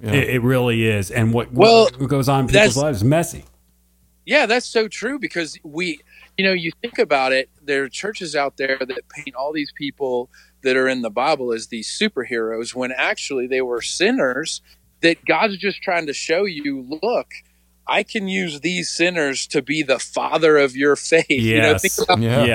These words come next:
Speaker 3: Abraham.
Speaker 1: Yeah.
Speaker 2: Yes.
Speaker 3: I mean,
Speaker 2: Yep.
Speaker 3: oh my goodness. You start looking at David. I mean, and you guys know it. There's a truckload.
Speaker 2: Yeah.
Speaker 3: It, it's all about that.
Speaker 2: Yeah.
Speaker 3: And to know that that's, God uses us despite ourselves. When he cut that covenant with us,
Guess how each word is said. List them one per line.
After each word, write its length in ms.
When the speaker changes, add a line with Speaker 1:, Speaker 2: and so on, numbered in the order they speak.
Speaker 3:
Abraham. 180
Speaker 1:
Yeah. 320
Speaker 2:
Yes. 340
Speaker 3:
I 60
mean, 280
Speaker 2:
Yep. 440
Speaker 3:
oh 200
my 220
goodness. 360
You 120
start 280
looking 240
at 180
David. 380
I 60
mean, 200
and 140
you 100
guys 340
know 200
it. 100
There's 200
a 20
truckload. 600
Speaker 2:
Yeah. 120
Speaker 3:
It, 160
it's 140
all 160
about 340
that. 300
Speaker 2:
Yeah. 220
Speaker 3:
And 80
to 140
know 440
that 340
that's, 600
God 300
uses 540
us 300
despite 520
ourselves. 600
When 160
he 180
cut 280
that 180
covenant 500
with 220
us, 180